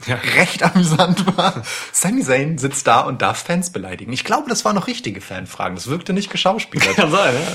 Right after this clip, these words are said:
Speaker 1: ja.
Speaker 2: Ähm, vor allem, weil Corey Graves auch nicht so richtig vorbereitet auf das Segment schien.
Speaker 1: Mhm.
Speaker 2: Der musste zwischendurch halt echt so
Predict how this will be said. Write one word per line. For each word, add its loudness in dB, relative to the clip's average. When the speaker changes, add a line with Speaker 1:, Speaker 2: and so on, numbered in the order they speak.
Speaker 1:
ja. 6
Speaker 2:
Ähm, 0
vor 6
allem, 6
weil 6
Corey 2
Graves 2
auch 0
nicht -2
so -2
richtig -6
vorbereitet 0
auf -2
das -8
Segment -2
schien. 0
Speaker 1:
Mhm. 2
Speaker 2:
Der 2
musste -4
zwischendurch -2
halt 0
echt -6
so -2